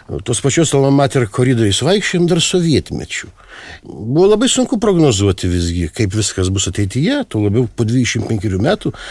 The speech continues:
kai pats jau dirbi profesiniame teatre ir daugiausia Klaipėdoje, nors važinėji ir po visą pasaulį su Oskaru Koršunovu, ir kitose Lietuvos teatruose vaidini, ir įvairiuose žanruose, ir televizijos projektuose dalyvauji. Ar pasikeitė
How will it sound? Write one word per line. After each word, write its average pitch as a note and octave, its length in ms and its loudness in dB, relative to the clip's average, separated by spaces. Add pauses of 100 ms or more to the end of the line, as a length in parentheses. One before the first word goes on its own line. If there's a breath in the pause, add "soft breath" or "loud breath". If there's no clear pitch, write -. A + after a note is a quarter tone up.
(420 loud breath)
kai A#2 140 0
pats D3 240 -2
jau A#2 80 4
dirbi G#2+ 280 2
profesiniame F#2+ 580 -2
teatre A2+ 540 -2
ir G2 440 -2 (300)
daugiausia F2 440 -4
Klaipėdoje, E3 480 0
nors A2+ 220 -2
važinėji G2+ 420 0
ir F#2 60 -4
po F#2+ 100 -6
visą F#2 240 -4
pasaulį E3+ 460 0
su - 180 -4 (480 loud breath)
Oskaru C#3 340 0
Koršunovu, B2 720 2
ir G#2+ 100 0
kitose G#2+ 360 -2
Lietuvos D#3 340 0
teatruose C3 460 -2
vaidini, G#2+ 640 0 (200 loud breath)
ir B2 160 4
įvairiuose G#2 400 2
žanruose, C#3+ 680 2
ir A2 160 0
televizijos G#2+ 480 0
projektuose C#3 500 0
dalyvauji. B2+ 480 0 (440 loud breath)
Ar - 120 -2
pasikeitė G#2+ 600 -2